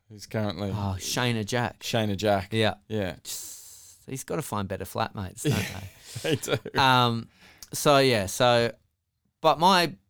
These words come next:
Speaker 2: the happiest I was in the game because, let's be real,
Speaker 1: Mm.
Speaker 2: Para fans have had many false dawns before, so we, we get that it's
Speaker 1: Mm.
Speaker 2: March, right?
Speaker 1: Yeah.
Speaker 2: Um,
Speaker 1: Do you, though? Yeah.
Speaker 2: Oh, no,
Speaker 1: Okay.
Speaker 2: I'm gonna run with it while
Speaker 1: Yeah.
Speaker 2: I can.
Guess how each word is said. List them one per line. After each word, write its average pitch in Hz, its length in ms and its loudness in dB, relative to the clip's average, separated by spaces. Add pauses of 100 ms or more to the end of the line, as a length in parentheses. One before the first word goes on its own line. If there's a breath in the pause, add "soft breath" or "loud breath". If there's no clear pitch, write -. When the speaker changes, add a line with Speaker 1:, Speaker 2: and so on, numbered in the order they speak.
(160)
Speaker 2:
the 151 100 2
happiest 196 440 2
I 127 80 6
was 113 260 0
in 110 120 -2
the 92 60 -4
game 95 280 -2
because, 101 400 -8 (240)
let's 127 420 0
be 110 300 -4
real, 101 500 0
Speaker 1:
Mm. 123 220 -2
Speaker 2:
Para 151 240 6
fans 120 580 0
have 117 220 -2
had 110 200 2
many 104 300 0
false 90 320 -6
dawns 85 400 -10
before, - 380 -8
so 110 160 0
we, 120 260 4
we 143 180 0
get - 360 -4
that 92 160 -8
it's - 260 -12
Speaker 1:
Mm. 135 220 -4
Speaker 2:
March, 73 400 -6
right? 95 260 0 (140)
Speaker 1:
Yeah. 98 160 -4 (340 loud breath)
Speaker 2:
Um, 104 540 2
Speaker 1:
Do 123 80 -2
you, 123 120 2
though? 131 180 -6 (460)
Yeah. - 140 -10 (100)
Speaker 2:
Oh, 220 120 6
no, 135 180 4
Speaker 1:
Okay. 117 160 -2
Speaker 2:
I'm 214 160 6
gonna 247 340 4
run 165 240 6
with 147 160 2
it 120 80 2
while 113 160 4
Speaker 1:
Yeah. 95 60 4
Speaker 2:
I 95 60 2
can. 92 420 -2